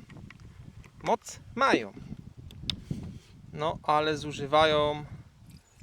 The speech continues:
płynów w niesamowitej ilości. Wlałem tutaj prawie pół litra, a tu był olej do smarowania łańcucha. Też jego było sporo. A jak widzę,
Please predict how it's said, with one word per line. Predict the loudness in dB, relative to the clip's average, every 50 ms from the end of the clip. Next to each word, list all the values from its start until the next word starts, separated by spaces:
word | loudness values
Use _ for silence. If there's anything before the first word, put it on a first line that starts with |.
| -18 -18 -18 -20 -20 -20 0
płynów | 4 8 8 10 10 8 8 8 8 8 6 4 2 -4 -8 -12 -12 -14 -16 -20 -20 -20 -20 -20 -20 -20 _ _
w | -8 0
niesamowitej | 0 2 4 6 6 8 6 6 4 4 4 4
ilości. | 4 2 0 -2 -4 -8 -12 -12 -12 -16 -16 _ _ _ _ _ _ _ _ _ _ -20 -20 -20 _ -20 _ _ _ _ _ _ -20 -20 _ _ _ _ -20 _ _ _
Wlałem | 4 8 8 10 10 8 6
tutaj | 4 2 2 2
prawie | 4 4 4 4 4 0
pół | 0 0 0 0 0
litra, | -2 -4 -2 0 0 2 2 2 0 -2 -6 -8 _ -8 -8 -8 _ _ _ _ _ _ _ _ _ _ _ _ _ -20 -14 -6
a | -6 -6
tu | -4 -4 -6
był | -2 0 2 6 8
olej | 8 8 8 6 2 -2 -8 -14 -18 _ _ _ _ _ _ _ _ _ _ -20 -20 -18 -18 -18 -18 _ _ _
do | -8 -8 -8
smarowania | -4 -2 2 2 2 4 2 2 2 2 2
łańcucha. | 2 2 0 0 0 0 0 0 -2 -10 -16 -16 -18 -20 -20 -20 -20 -20 -20 -20 -20 -20 -20 -20 _ -20 -20 -18 -18 -18 -20 -20 -20 -12 2
Też | 8 8 8 8 8
jego | 4 2 2 2 -2
było | -2 -2 -2 0 0 0
sporo. | -2 -4 -12 -6 -2 -2 -2 0 -2 -4 -6 -8 -16 -20 _ -20 -20 -20 -18 _ -18 -16 -16 -16 -16 -18 -14 _ -14 -14 -14 -18 -20 -20 _ -4 -4 -4 -2
A | -2
jak | -6 -6 -8 -6
widzę, | -6 -6 -4 2 4 4 4 4